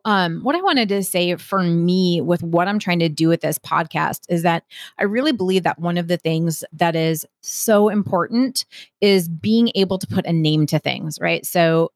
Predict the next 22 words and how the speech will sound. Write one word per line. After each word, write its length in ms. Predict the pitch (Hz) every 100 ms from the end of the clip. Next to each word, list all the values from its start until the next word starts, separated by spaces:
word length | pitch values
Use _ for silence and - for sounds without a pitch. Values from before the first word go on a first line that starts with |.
| _ _ _ -
I 200 | 180 247
think 340 | - 175 160 -
it's 100 | -
incredibly 960 | 190 185 - 208 196 185 190 185 180 - -
validating 920 | 151 156 156 180 220 240 277 302 311 - - - _
and 140 | 185
helps 400 | 185 - 196 -
our 100 | 196
minds 340 | 190 160 160 156
find 380 | - 160 147 -
peace, 520 | - 170 - - -
right? 320 | - 170 165 -
We 80 | 202
can, 260 | 190 196 -
we 140 | 190
can 100 | 185
kinda 180 | 202 214
stop 240 | 202 196 -
searching 560 | - 214 226 202 175
for 80 | 175
the 100 | 165
proof 680 | - 127 175 202 370 - -